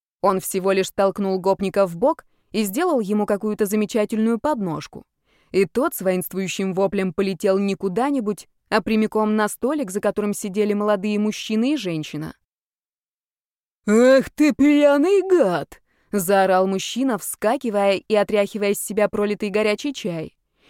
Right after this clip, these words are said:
«Хватит к девушкам приставать, скотина!» Решил он, что пора включиться в происходящее и как-то защитить беззащитную девушку,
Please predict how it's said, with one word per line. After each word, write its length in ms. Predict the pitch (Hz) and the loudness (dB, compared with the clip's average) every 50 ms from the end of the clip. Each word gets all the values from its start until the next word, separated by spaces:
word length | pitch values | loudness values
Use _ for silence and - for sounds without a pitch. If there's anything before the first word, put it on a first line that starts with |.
| _ _ _ _ | _ _ _ _
«Хватит 540 | - - 254 240 240 247 233 220 254 262 247 | -2 2 4 6 6 6 6 4 2 0 0
к 100 | 240 311 | 0 2
девушкам 500 | - 370 370 233 190 190 - - 208 190 | 4 4 4 4 2 0 -2 -2 -2 -2
приставать, 480 | - 202 - - 214 202 202 196 190 | -2 -4 -2 -2 0 2 2 2 0
скотина!» 720 | - - - - 320 294 - - 240 190 180 180 175 170 - _ _ _ _ _ _ _ _ _ - | -2 -6 -4 -2 -2 -2 -2 -2 -2 -2 -2 -4 -6 -8 -12 _ _ _ _ _ _ _ _ _ -4
Решил 420 | 190 202 202 190 - 214 190 196 | -2 0 0 0 0 0 0 0
он, 160 | 208 247 302 302 | 0 0 -2 -4
что 220 | - - 214 185 | -4 -4 -6 -2
пора 260 | - 202 202 202 196 | 0 0 2 2 2
включиться 560 | 190 - - 208 202 - - 214 180 - 202 | 0 0 -4 -8 -8 -8 -8 -10 -8 -8 -8
в 80 | 196 - | -8 -4
происходящее 960 | - 208 208 202 - - 208 202 196 254 294 311 - - - 233 214 214 208 | -4 -2 -2 -2 -2 -4 -4 -2 -2 -2 -2 -2 -4 -6 -4 -2 -2 -2 -2
и 200 | 160 - - 226 | -4 -4 -6 -4
как-то 340 | - 220 214 - - - 214 | -2 -2 -2 0 0 0 0
защитить 600 | 190 190 220 208 - - 220 208 - - 277 254 | 0 -2 -4 -6 -4 -6 -6 -6 -4 -6 -6 -6
беззащитную 760 | 214 208 185 185 214 208 - - - 214 196 - 240 277 294 | -6 -6 -4 -2 -2 -2 -2 -4 -6 -8 -4 -2 -2 -2 -2
девушку, 600 | 254 208 190 170 151 151 147 - - - 160 - | -2 -4 -4 -6 -6 -8 -10 -12 -14 -16 -16 -16